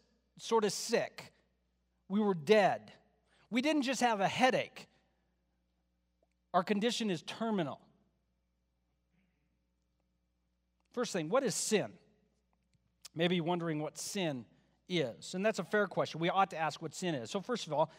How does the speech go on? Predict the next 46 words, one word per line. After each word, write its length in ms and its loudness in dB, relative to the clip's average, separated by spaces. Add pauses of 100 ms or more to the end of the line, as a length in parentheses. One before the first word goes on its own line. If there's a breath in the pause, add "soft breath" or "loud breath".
(180 loud breath)
sin, 260 0
it 80 0
says 200 0
you 80 0
were 60 0
dead 200 4
in 80 -2
your 100 0
trespasses 680 0
and 100 -2
sin. 380 2 (260 loud breath)
If 100 -4
you 120 2
really 180 6
want 160 0
to 60 0
understand 340 0
what 100 0
the 60 0
Bible 300 4
is 80 0
saying, 260 2
we 100 0
should 160 -2
understand 480 -2
what 240 0 (260 soft breath)
sin 420 0
is. 360 2 (360 soft breath)
Sin, 340 2
first 220 -2
of 80 -2
all, 160 6
is 200 -2
acts 300 -4
of 100 -6
evil, 380 -4 (720)
acts 260 0
of 120 -2
rebellion 480 4
and 160 0
wickedness 500 -2
that 140 -4
go 180 8
against 300 0
God's 280 4
ways, 600 0